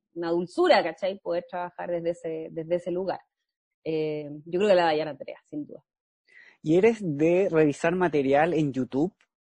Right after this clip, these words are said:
Speaker 2: Por ejemplo, eh, ¿te ves en el Circo de las Montini y te sientas a revisar capítulos de
Speaker 1: Mm,
Speaker 2: tel-
Speaker 1: no, así como de sentarme a revisar capítulos, no. Pero ahora, eh, claro, yo como, como te decía antes, con el tema de la vuelta a Verdades Ocultas,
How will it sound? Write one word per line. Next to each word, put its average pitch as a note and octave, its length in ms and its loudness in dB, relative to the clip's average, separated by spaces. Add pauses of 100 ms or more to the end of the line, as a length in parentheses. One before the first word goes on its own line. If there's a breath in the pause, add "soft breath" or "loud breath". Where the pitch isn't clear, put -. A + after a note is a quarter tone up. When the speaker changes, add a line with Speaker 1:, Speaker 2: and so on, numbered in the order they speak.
(180)
Speaker 2:
Por C#3 120 -4
ejemplo, D#3+ 480 2
eh, B2 500 2
¿te C#3 80 -2
ves D#3+ 320 2
en D#3+ 200 0
el D3+ 100 0
Circo - 260 -4
de E3 60 2
las D#3+ 80 0
Montini D#3 380 -2
y - 20 0
te - 100 -2
sientas F3 400 -2
a E3+ 40 0
revisar D#3 360 -2
capítulos C#3+ 800 -2
de E3 200 0
Speaker 1:
Mm, - 40 -20
Speaker 2:
tel- F#3 320 -4
Speaker 1:
no, F3+ 240 -2
así - 280 -8
como A3+ 240 2
de G#3 120 2
sentarme A3 560 -2
a C4+ 40 -2
revisar C4+ 420 -4
capítulos, E4 640 -6
no. F3+ 340 -4 (600)
Pero G3+ 220 4
ahora, C4 600 4 (440)
eh, F3+ 260 0
claro, B3+ 220 4
yo G#3+ 200 2
como, G#3+ 180 -2 (200)
como F#3+ 160 -4
te G3 80 0
decía A#3+ 260 0
antes, F#3+ 240 -6
con F3+ 160 -4
el F3 100 -4
tema A3 220 -4
de A3+ 60 -4
la G3+ 80 0
vuelta A3 520 -6
a G3 60 -6
Verdades F#3 300 -4
Ocultas, G#3+ 480 -6